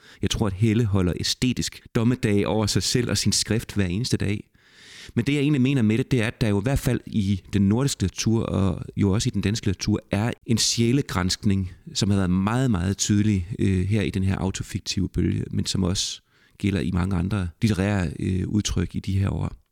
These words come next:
Der er en interesse for vores sjæleliv, og en evne til ligesom at dissekere de mindste bevægelser i vores,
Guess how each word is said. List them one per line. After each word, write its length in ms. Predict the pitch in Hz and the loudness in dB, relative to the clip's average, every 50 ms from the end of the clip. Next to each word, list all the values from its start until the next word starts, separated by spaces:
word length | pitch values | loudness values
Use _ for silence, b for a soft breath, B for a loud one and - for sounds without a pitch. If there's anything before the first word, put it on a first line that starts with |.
| _ b b b b b b b b b | _ b b b b b b b b b
Der 60 | - | -2
er 20 | 101 | 0
en 80 | 117 | 0
interesse 420 | 127 107 - 107 92 95 107 - - | 2 2 0 0 0 0 -2 -2 -4
for 300 | - - 98 98 98 - - | -2 -2 0 0 0 -2 -4
vores 200 | 90 82 80 - | -4 -4 -2 -2
sjæleliv, 600 | - - - 110 107 120 113 104 98 92 87 - - - | 0 0 2 2 2 2 2 2 2 2 0 -2 -4 -4
og 260 | - 98 87 87 87 - b b b b b b b b b b | -4 -2 0 0 -2 -4 b b b b b b b b b b
en 120 | - 104 - | -2 0 2
evne 240 | 113 113 120 123 110 | 2 2 2 2 0
til 240 | - - - 104 | 0 0 0 0
ligesom 300 | 98 104 - - 107 - - | 2 2 2 0 0 0 -2
at 140 | - - - | -4 -4 -2
dissekere 640 | 104 - - - - - - 120 117 113 101 87 76 - - - | -2 -4 -4 -4 -6 -4 -2 0 0 0 0 -2 -4 -6 -4 0
de 60 | 98 | 2
mindste 400 | 101 104 120 113 - - - 95 | 2 2 2 0 -2 -6 -6 -4
bevægelser 520 | - 90 95 101 104 101 - - - - | 0 0 2 2 0 -2 -4 -6 -4 -4
i 60 | - | -4
vores, 520 | 87 90 90 90 85 80 - - - - | 0 0 2 2 0 0 -2 -6 -8 -10